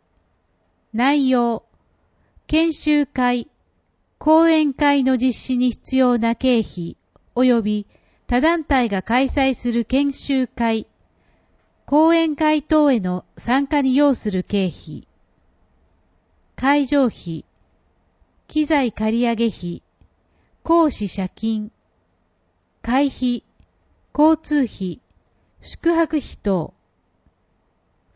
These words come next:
三、要望及び陳情活動費。内容、要望及び陳情活動を行うために必要な経費。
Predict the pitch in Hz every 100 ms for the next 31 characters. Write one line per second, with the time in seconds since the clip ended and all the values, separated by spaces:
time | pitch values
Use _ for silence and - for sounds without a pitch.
0 | _ 262 269 254 - _ _ _ _ _
1 | _ _ _ 214 285 311 277 269 262 254
2 | _ _ - 294 277 202 196 180 _ _
3 | _ - 302 339 302 320 311 302 294 285
4 | 277 254 - - 165 - _ _ _ _
5 | _ _ _ _ _ _ _ _ _ _
6 | 208 254 294 269 262 240 - _ _ _
7 | _ _ _ _ _ 269 302 302 269 277
8 | 269 262 - _ _ 240 302 277 240 -
9 | 302 339 339 339 339 330 269 233 208 185
10 | - 240 247 240 240 233 233 202 175 -
11 | 226 226 220 220 - 214 185 - 156